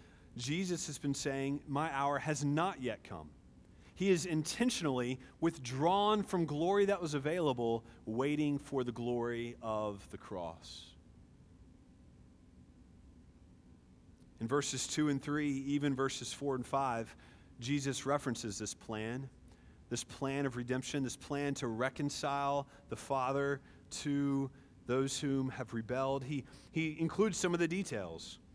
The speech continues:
We read that it was crafted before the world existed. It's a long, deliberate plan. That it was intended to glorify God before all of humanity so that we would see him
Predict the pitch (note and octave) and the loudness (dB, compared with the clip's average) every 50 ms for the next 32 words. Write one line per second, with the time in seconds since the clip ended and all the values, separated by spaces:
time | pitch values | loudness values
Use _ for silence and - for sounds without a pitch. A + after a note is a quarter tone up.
0 | - - - - D3+ D#3 D3 D3+ E3+ G3 G#3 G3 D#3 D#3+ D#3+ E3 D#3+ D3 C3+ A#2 | -20 -12 -2 2 2 4 4 4 4 4 4 4 4 4 2 2 2 0 -2 -2
1 | - - - - - - - - - - - - - F#3+ G3+ G#3+ G3+ - - D#3+ | -4 -8 -10 -14 -20 -20 -20 -20 -12 -6 -4 0 2 4 4 2 2 0 0 -2
2 | D3 C#3 B2+ C#3+ - - E3+ F3 F3+ F3 E3+ D3+ D3+ D#3+ E3+ E3+ D#3+ D3+ C#3+ - | 0 0 0 -4 -2 4 6 6 6 6 6 6 6 6 6 6 4 4 0 2
3 | D3 D#3 D#3+ - - - F#2 E2+ D2 - - - - - - - D3 C3 C3 C#3 | 0 0 0 0 -2 -4 -6 -6 -8 -14 -20 -20 -20 -12 -4 -4 -2 -2 0 2
4 | D3 D#3+ F3 E3+ D#3+ D#3+ D3 C3 C3 B2+ B2+ C#3+ D#3 D3 C#3+ C3 B2 - - A2+ | 2 4 4 4 4 2 2 2 2 2 4 2 2 2 2 -2 -2 -4 -8 -8
5 | G#2 F#2 D#2+ D2+ - - - - - - - - - - - - - - - - | -6 -6 -6 -10 -14 -18 -20 -20 -20 -20 -20 -20 -20 -20 -20 -20 -20 -20 -20 -20
6 | - - - - B2+ D#3 E3 E3+ E3+ E3 - - - - - - - - C3+ D#3+ | -20 -20 -10 2 4 6 6 6 4 2 -2 -8 -20 -20 -20 -20 -12 0 4 4
7 | E3+ D3+ - E3+ D#3+ D#3 - G3 G3+ G#3 F#3+ F3 D3 D#3 D3+ C#3 C#3+ D#3 E3 F#3 | 4 6 4 2 2 2 4 4 4 4 4 0 0 -2 -4 -2 0 4 6 6
8 | G3 G#3 G#3 - - G#3 F#3+ E3 D#3 D#3+ D#3+ E3 D#3 D3+ C#3 B2+ A#2+ A#2+ A#2+ C3 | 6 6 4 2 2 2 2 2 4 4 4 4 4 4 4 2 0 0 0 -2
9 | B2 - - - D#3+ E3+ F3 D#3+ D3 D3 D#3 D#3+ D3 C#3 - - D3+ C#3 C#3 C3+ | -2 -2 -2 0 4 4 4 4 4 2 2 2 2 0 0 -2 -2 0 0 0
10 | C3 B2+ A2+ G#2 F#2+ F#2 - - C#3 C3 C#3 C#3 C#3+ D3 C#3 - - - - - | 0 -2 -4 -4 -6 -6 -6 -4 0 0 0 2 2 2 2 2 0 -2 0 0
11 | G3+ G#3 F#3+ D#3 C3+ A2 F#2 E2+ D#2+ D2 | 0 2 2 2 0 -2 -4 -6 -10 -14